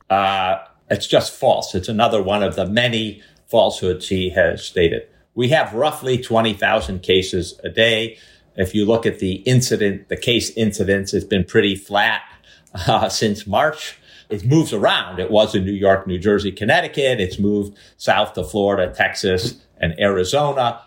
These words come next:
but it hasn't gone away. And this idea, I think the, the White House is trying to, uh, jawbone it, people into, "Eh, the, the virus is now history. Let's move on."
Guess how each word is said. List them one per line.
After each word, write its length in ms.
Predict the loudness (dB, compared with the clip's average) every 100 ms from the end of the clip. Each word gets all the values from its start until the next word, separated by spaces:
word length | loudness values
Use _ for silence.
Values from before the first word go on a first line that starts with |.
| _
but 120 | -2
it 120 | 0 0
hasn't 340 | 0 -2 -2
gone 260 | 0 0 0
away. 540 | 0 0 0 -4 -4
And 160 | -2 2
this 220 | 0 2
idea, 500 | 0 -2 -4 0 2
I 120 | 2
think 260 | 0 -2 0
the, 180 | -2 -2
the 100 | -2
White 220 | 2 2
House 200 | 2 -2
is 120 | -6 -4
trying 320 | -2 -2 -2
to, 320 | 0 0 -4 -12 _ _
uh, 340 | -2 0 0 -2 -10
jawbone 560 | 0 2 4 0 -4 -4
it, 220 | -6 -2
people 400 | 0 0 0 0
into, 580 | 0 -2 0 0 0 -6 -2
"Eh, 300 | 0 0 -2 -10 _ _ _ 0
the, 340 | 2 2 -4
the 140 | 0 2
virus 400 | 2 0 -2 -2
is 180 | -4
now 280 | 0 0 2
history. 720 | 0 -2 -4 -2 0 0 -2 0
Let's 260 | 0 0 -4
move 240 | -2 0
on." 420 | 0 0 -2 -2